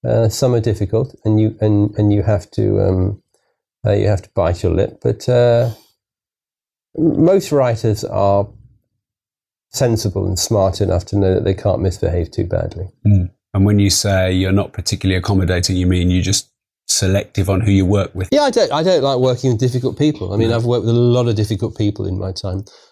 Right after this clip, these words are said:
Speaker 1: A lot of d-, difficult f-, photographers, um, writers, lots of difficult people. Um, and talent is often difficult enough. You don't want to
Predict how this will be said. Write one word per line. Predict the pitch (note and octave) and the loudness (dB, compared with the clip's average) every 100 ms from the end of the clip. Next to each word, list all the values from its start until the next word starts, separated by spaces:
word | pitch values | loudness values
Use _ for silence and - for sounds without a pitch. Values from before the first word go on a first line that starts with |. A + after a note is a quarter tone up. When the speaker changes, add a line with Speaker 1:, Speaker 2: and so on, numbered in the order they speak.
| _ | _
Speaker 1:
A | A2 | 0
lot | A2 | 2
of | A2 G2+ - B2+ | 0 -2 -10 -8
d-, | A2+ - | -8 -6
difficult | A2+ A2+ G#2+ - G#2 - _ - G#2+ | -4 -2 -2 -2 -2 -4 _ -14 -8
f-, | |
photographers, | - - C#3 C#3 A#2+ - C3 B2+ B2 - _ _ _ _ _ _ - | -6 -2 -2 -2 -6 -2 -2 -2 -4 -10 _ _ _ _ _ _ -4
um, | G#2 G2+ G2 G2 G2 F#2+ E2+ | 0 0 2 2 2 0 -2
writers, | F2+ A2 A#2 A2 A#2+ A2 G#2+ - _ _ _ _ _ _ - - | -2 0 0 0 0 0 -2 -8 _ _ _ _ _ _ -14 -6
lots | A#2+ C3 - | -2 -2 0
of | G#2+ | -2
difficult | - F#2+ G2 F#2 - _ _ - - | 0 -4 -4 -6 -8 _ _ -20 -6
people. | G2+ G2 G2 - _ - | -4 -4 -6 -8 _ -4
Um, | G2 G2 G2 F#2+ F#2+ F#2 G2 - _ _ _ _ _ _ _ _ _ - | -2 0 0 0 0 -2 -4 -8 _ _ _ _ _ _ _ _ _ -2
and | A2+ A2 | 0 0
talent | - E3+ D3+ F#2+ - - - - - | 0 0 0 -2 -8 -16 -20 -20 -12
is | - G2 | -4 0
often | A2+ G#2+ G#2 | 0 2 0
difficult | F2+ G2 F#2 F#2+ F2 | 2 2 2 0 0
enough. | G2 E2+ - | 0 0 0
You | G2 | 0
don't | A#2+ A#2+ | 0 0
want | G#2 | -2
to | G2+ | -2